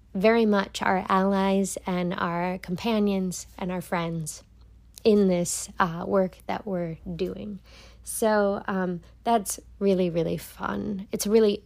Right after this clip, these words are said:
it's a nice part of gardening in this way with them, is when you start to realize all these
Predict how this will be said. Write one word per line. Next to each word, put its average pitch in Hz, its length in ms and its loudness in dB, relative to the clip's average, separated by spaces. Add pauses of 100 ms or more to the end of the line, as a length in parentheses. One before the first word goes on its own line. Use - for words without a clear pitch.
it's - 220 -4
a 190 80 4
nice 196 540 0
part 180 420 -4
of 165 340 -8 (360)
gardening 175 540 2
in 175 220 -4
this 165 200 -4
way 165 260 -4
with 165 340 -6
them, 185 340 -6 (280)
is 165 160 -6
when 180 160 0
you 160 80 -2
start 180 300 -6
to 190 100 -8
realize 165 500 -4
all 185 280 0
these 170 480 -4